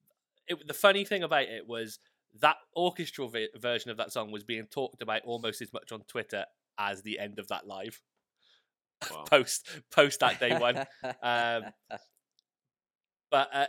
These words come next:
Speaker 1: it's, yeah, it was, it's, it was a weird day, day one, um, 'cause you kind of, you kind of got to the end of that and went, "So what are they even gonna do for day two?"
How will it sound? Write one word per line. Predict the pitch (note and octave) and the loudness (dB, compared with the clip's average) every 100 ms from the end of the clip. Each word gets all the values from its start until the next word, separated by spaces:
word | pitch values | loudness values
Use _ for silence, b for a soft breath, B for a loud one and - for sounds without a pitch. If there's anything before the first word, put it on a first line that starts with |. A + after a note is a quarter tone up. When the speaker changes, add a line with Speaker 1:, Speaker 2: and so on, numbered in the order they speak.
| E3 | 0
Speaker 1:
it's, | E3+ - | -4 -4
yeah, | E3 E3+ | 0 2
it | B2 D#3 | 2 -4
was, | C#3+ - - _ _ _ _ _ _ _ - | -8 -10 -10 _ _ _ _ _ _ _ -12
it's, | D3 B2 - - | -10 -12 -18 -14
it | D#3+ | -10
was | D3+ | -8
a | D3 | -6
weird | E3+ E3 C3+ | -4 -4 -4
day, | A#2+ F#2+ - - | -4 -6 -10 -14
day | F#2+ | -12
one, | F#2 F#2+ G#2+ _ _ _ A2 | -12 -14 -14 _ _ _ -10
um, | G#2 G#2 G2+ G2 G2 - | -6 -4 -4 -8 _ -10
'cause | C3 A#2+ | -8 -8
you | B2+ | -10
kind | A#2+ D#3+ D3+ | -6 -4 -4
of, | C3 - _ | -6 -10 _
you | C3+ | -16
kind | C3+ G3+ F#3 | -2 0 0
of | |
got | D#3 C#3+ | -4 -6
to | |
the | D3 | -4
end | C#3 B2+ | -6 -6
of | |
that | C3+ C3+ | -4 -4
and | A#2 | -4
went, | A#2 A2+ _ _ _ _ _ _ _ | -6 -6 _ _ _ _ _ _ _
"So | - D#3 | -20 _
what | - | -10
are | |
they | G3+ G#3+ | -8 -8
even | G3 D3+ | -8 -8
gonna | B2 | -8
do | G#2+ E3 | -6 -8
for | - | -8
day | - G2+ - | -14 -16 -12
two?" | F#2+ | -12